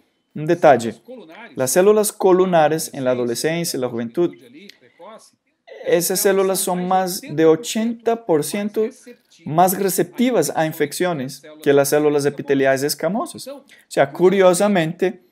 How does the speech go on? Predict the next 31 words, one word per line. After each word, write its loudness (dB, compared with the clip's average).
mira, 2
en -6
la 6
misma 0
época 0
más 0
o -2
menos -4
en -6
que 0
el 8
óvulo 6
frontal 4
se 0
está 0
madura-, 0
ma-, -2
está -6
madureciendo, -2
está -4
más -2
maduro, 2
más, -6
también 2
el 2
órgano 2
sexual -4
se, -4
se 0
vuelve 2
más, -2